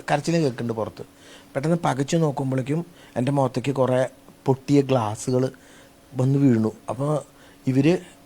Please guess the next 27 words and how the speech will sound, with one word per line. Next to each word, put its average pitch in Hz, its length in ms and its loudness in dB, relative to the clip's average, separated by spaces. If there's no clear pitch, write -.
ഏഹ്, 127 260 2
ചിറ്റിക 156 500 2
തുണി 160 180 4
വെച്ചിട്ട് 151 420 2
ഗ്ലാസ്സിലിടിച്ച് 120 800 -4
ഞാനിരിക്കുന്ന 131 440 -2
സീറ്റിൻ്റെ 117 340 -6
സൈഡിലെ 117 260 -6
ഗ്ലാസ് 110 340 -4
പൊട്ടിച്ചു. - 420 -12
എന്നിട്ട് 147 260 -4
ഞാൻ 156 100 -2
വലതുവശത്ത് 131 500 -2
നോക്കുമ്പോൾ 143 640 -6
വലിയൊരു 165 640 6
വാള്, 117 380 2
വടിവാള് 120 460 0
വെച്ചിട്ട് 120 300 -4
അവർ 117 240 -4
വെട്ടുകയാണ് 117 480 -4
ഒരുത്തൻ. 131 280 2
അപ്പോൾ 147 180 -4
അത് 170 180 -2
നമ്മുടെ 165 220 0
ഡ്രൈവർ 131 380 0
തന്നെയായിരുന്നു 127 420 -2
വെട്ടിയിരുന്നത്. 98 560 -8